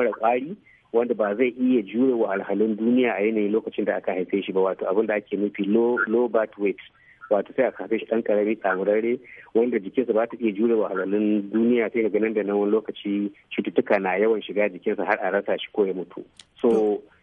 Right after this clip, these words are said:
ah, inda ya-, yanayin da yadda taba ke shafar, ah, mace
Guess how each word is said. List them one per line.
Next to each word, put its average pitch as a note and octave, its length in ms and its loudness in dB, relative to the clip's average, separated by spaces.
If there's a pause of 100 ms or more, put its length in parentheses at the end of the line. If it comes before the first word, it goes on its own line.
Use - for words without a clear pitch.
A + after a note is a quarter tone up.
(240)
ah, F#2+ 800 -2 (680)
inda C#3 280 2
ya-, C#3+ 240 0
yanayin C#3 240 0
da A#2+ 80 2
yadda A#2+ 340 0
taba A#2+ 340 0
ke F#2+ 440 -2
shafar, A2 720 0 (400)
ah, F#2+ 320 -2
mace F#2+ 260 -4